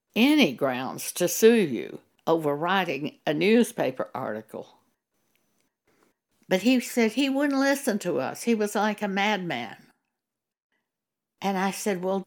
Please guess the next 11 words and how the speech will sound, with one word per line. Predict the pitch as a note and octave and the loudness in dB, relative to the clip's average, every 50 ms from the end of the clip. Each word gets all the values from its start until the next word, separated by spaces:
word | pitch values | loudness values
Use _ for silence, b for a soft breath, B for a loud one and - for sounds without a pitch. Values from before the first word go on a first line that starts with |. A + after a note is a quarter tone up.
| _ _ _ | _ _ _
did | - A3+ G#3+ A3+ | 4 6 6 6
he | A3+ G#3 G#3+ | 6 2 0
just | - - G#3 G3 G#3 G3+ - - - - _ _ _ | -2 -4 -2 -2 -2 -4 -4 -8 -14 -16 _ _ _
drop | - G#3 G#3 G#3 G#3 G#3 - _ _ _ _ - | -4 -2 0 0 -2 -4 -6 _ _ _ _ -2
all | G#3 G3+ G#3 A3 | -2 0 0 -2
charges | - - - G3+ F#3+ G#3+ G3+ G#3 - G#3+ F3 G3 - | -4 -4 -4 -2 -2 -2 -2 -2 -4 -4 -4 -4 -6
against | - - - G3 F#3+ G3 F#3 - - - - _ _ | -10 -6 -4 -4 -4 -4 -6 -10 -14 -16 -20 _ _
me? | D#3+ F3 F#3 F#3 G#3+ B3 C#4+ F4 F4 - _ _ _ _ _ _ _ _ _ _ _ _ _ _ | -6 -4 0 2 2 2 0 -2 -4 -8 _ _ _ _ _ _ _ _ _ _ _ _ _ _
Or | F3 F3+ | -2 -2
did | F3+ - A3+ G#3+ A3+ A3+ | 2 6 6 6 6 6
he | G#3 G#3+ - | 2 -2 -4